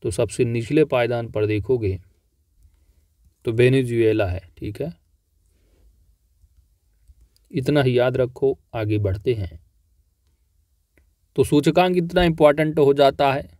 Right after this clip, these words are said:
हर एग्जाम में पूछा जाता है। तो सूचकांक से संबंधित तीन चार तथ्यों को ध्यान रखना है। कौन जारी करता है,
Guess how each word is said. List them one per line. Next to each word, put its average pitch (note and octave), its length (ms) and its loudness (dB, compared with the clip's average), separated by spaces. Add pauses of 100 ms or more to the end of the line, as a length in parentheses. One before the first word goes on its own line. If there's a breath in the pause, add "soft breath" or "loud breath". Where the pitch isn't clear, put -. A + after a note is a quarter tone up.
(200)
हर B2+ 100 -2
एग्जाम B2+ 320 2
में C#3 120 0
पूछा C3+ 320 -2
जाता C#3 360 0
है। B2+ 140 -8 (380)
तो B2 80 -4
सूचकांक D#3 500 0
से E3+ 120 -2
संबंधित E3+ 520 0
तीन C#3+ 200 -4
चार C3+ 220 0
तथ्यों B2 340 -6
को A#2 120 -2
ध्यान A2+ 320 -2
रखना C3 280 -4
है। C3 120 -4
कौन B2+ 340 -6
जारी G#2+ 280 0
करता C3 380 -4
है, A#2 120 -10